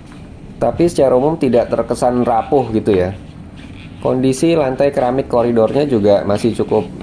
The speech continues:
eh, oke lah. Sore itu sekitar setelah asar lah kami, eh, keluar sebentar untuk melihat-lihat kondisi di sekitaran Wisma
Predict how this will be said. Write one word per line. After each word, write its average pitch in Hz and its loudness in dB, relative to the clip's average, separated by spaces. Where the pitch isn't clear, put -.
eh, 98 2
oke 95 0
lah. 95 2
Sore 135 2
itu 143 2
sekitar 135 -2
setelah 127 0
asar 117 -4
lah 147 -2
kami, 147 2
eh, 117 2
keluar 120 2
sebentar 110 0
untuk 110 -2
melihat-lihat 107 0
kondisi 107 2
di 98 0
sekitaran 104 0
Wisma 104 -2